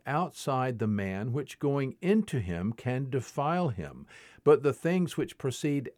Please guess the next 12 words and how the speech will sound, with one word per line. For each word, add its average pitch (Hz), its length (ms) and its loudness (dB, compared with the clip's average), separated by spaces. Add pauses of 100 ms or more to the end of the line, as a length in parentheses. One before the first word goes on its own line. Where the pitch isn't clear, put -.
out 147 260 4
of 123 180 4
the 92 100 -6
man 67 440 -10 (400)
are 117 220 0
what 113 340 0
defile 147 800 -2
the 101 100 -4
man. 80 460 -6 (640)
If - 160 -18
any 120 180 0
man 120 440 0